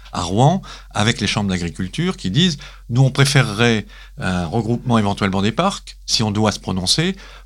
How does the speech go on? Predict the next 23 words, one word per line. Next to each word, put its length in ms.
pour 200
avoir 440
un 60
raccordement 580
au 40
courant 280
continu, 540
parce 220
que, 440
selon 460
eux, 140
et 60
selon 240
leurs 200
expertises, 580
ils 80
nous 120
en 80
feront 200
part, 380
euh, 220
à 100
Rouen, 360